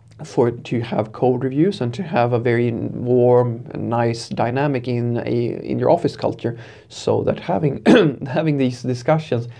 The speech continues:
feels very natural. So what I want you to take away from this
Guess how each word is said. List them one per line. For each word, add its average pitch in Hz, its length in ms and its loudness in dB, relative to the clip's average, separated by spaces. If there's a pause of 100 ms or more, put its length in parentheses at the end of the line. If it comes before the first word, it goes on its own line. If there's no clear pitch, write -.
(180)
feels 123 280 2
very 117 200 2
natural. 139 560 0 (200)
So - 280 2 (680)
what 135 220 4
I 160 60 8
want 190 300 6
you 202 80 4
to - 80 -12
take 151 180 4
away 170 280 6
from 110 260 -2
this - 360 -4